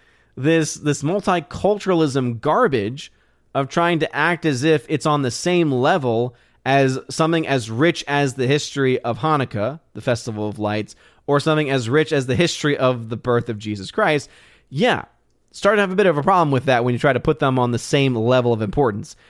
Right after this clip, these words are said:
When you have two that have thousands of years of tradition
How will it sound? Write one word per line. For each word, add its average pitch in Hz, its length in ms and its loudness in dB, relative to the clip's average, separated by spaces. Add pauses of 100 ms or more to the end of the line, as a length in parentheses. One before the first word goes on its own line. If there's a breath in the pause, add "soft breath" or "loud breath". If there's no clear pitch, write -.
(160 soft breath)
When 135 240 2
you 139 100 2
have 135 240 0
two 190 480 2 (220 soft breath)
that 143 180 2
have 139 240 0
thousands 185 580 0
of 147 140 -2
years 175 280 2
of 147 120 0
tradition 135 640 -2